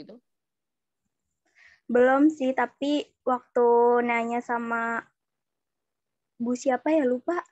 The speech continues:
Speaker 2: Itu belum jadi, Pak, katanya. Belum pas.
Speaker 1: Oh, bisa jadi karena sifat fisika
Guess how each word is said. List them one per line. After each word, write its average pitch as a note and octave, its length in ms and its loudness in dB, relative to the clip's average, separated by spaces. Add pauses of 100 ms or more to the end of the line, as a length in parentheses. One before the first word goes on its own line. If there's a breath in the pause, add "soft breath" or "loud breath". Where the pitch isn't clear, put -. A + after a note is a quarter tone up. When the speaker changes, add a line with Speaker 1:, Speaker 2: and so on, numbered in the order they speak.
(180)
Speaker 2:
Itu C#4+ 240 0 (320)
belum C#4+ 320 2
jadi, D#4 320 4
Pak, D#4 320 0
katanya. D4 640 -2 (160)
Belum C#4+ 240 -2
pas. D4 400 -10 (1200)
Speaker 1:
Oh, F3 320 -14
bisa E3 240 -20
jadi F#3+ 240 -16
karena B3+ 160 -16
sifat B3 320 -20
fisika A#3+ 320 -20